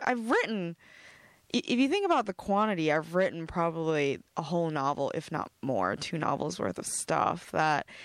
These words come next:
I'm always just trimming down. Um, and trying to polish. Um, but the story is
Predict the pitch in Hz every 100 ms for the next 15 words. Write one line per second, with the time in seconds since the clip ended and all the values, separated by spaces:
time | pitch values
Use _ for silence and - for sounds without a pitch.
0 | - - - 185 180 - 180 190 196 175
1 | - - 190 165 151 107 95 117 196 247
2 | 294 269 - 175 170 165 160 165 165 175
3 | _ - - - - _ - 175 170 165
4 | 160 - 165 160 165 156 147 - _ -
5 | _ _ _ _ _ - - 160 170 190
6 | 208 247 - - - 170 160 160 165 -
7 | 185 196 - - 220 214 214 220 214 -
8 | - - - - 180 180 175 170